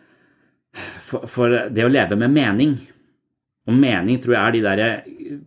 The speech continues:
grunnpilarene som går at det, det å være interessert i noe, ha, ha et verdigrunnlag som man lever opp til, det er,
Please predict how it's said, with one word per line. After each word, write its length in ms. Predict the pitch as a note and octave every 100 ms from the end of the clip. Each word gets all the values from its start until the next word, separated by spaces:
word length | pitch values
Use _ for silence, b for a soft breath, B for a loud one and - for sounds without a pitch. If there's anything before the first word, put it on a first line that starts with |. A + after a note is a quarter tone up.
| _ _ _ B2
grunnpilarene 680 | C3+ C3+ E2 F2+ F#2 F2+ G#2+
som 200 | A2 A#2+ G#2+
går 180 | G#2+ G#2
at 80 |
det, 100 | A#2+ A2+ F2+ -
det 80 | A2
å 300 | A2+ A2+ G2+ B2+
være 200 | A2+ A2
interessert 680 | A#2+ A#2+ - - G2 F#2+ A#2
i 60 | A2
noe, 300 | A2 A#2 D3 G#2 -
ha, 140 | G#2 G#2 G#2+ G#2 G2+ G#2 A2+ - - - - - - - _ _ _ _ - -
ha 100 | A2
et 120 | -
verdigrunnlag 800 | B2 G#2+ G2 F#2 G2+ G2+ A2 B2+
som 140 | - A2+
man 80 | A#2 - G#2+
lever 300 | A#2+ G2+ A#2
opp 100 | G2+
til, 120 | A#2+ G#2+
det 100 | G#2+
er, 140 | A#2